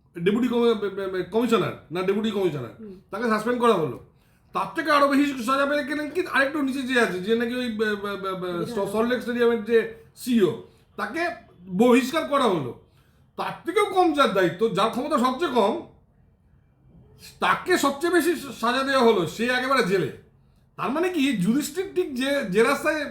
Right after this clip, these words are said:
Speaker 1: মানে বিচার করেছে, ঠিক তার উল্টো রাস্তায় বিচার করছেন আমাদের মুখ্যমন্ত্রী মমতা ব্যানার্জি। মাঝামাঝি জায়গায় দুর্যোধন।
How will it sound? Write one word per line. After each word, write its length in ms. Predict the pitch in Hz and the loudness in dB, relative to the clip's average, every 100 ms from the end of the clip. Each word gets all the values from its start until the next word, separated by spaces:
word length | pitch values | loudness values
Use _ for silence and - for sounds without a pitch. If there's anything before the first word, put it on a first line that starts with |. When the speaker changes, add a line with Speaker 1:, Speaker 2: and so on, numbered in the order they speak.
| 214 | -6
Speaker 1:
মানে 220 | 220 220 | -4 -4
বিচার 300 | 185 220 277 | -4 -2 -2
করেছে, 300 | 277 233 226 | 0 0 0
ঠিক 280 | 240 269 - | -8 -10 -6
তার 120 | 240 | -4
উল্টো 260 | 247 233 285 | -2 -2 0
রাস্তায় 440 | 269 262 262 247 - 175 | 0 0 -4 -4 -6 -12
বিচার 280 | 175 202 226 | -8 -4 -2
করছেন 300 | 226 220 208 | -2 -4 -6
আমাদের 280 | 202 196 | -6 -8
মুখ্যমন্ত্রী 480 | 185 175 180 185 170 | -8 -6 -4 -4 -4
মমতা 240 | 160 147 135 | -4 -4 -6
ব্যানার্জি। 380 | 120 104 - - - _ _ _ _ - | -8 -12 -18 -20 -20 _ _ _ _ -4
মাঝামাঝি 400 | 165 202 226 226 | 2 4 4 4
জায়গায় 460 | 226 214 208 185 | 2 2 -2 -4
দুর্যোধন। 460 | 139 156 156 143 | -6 -4 -4 -6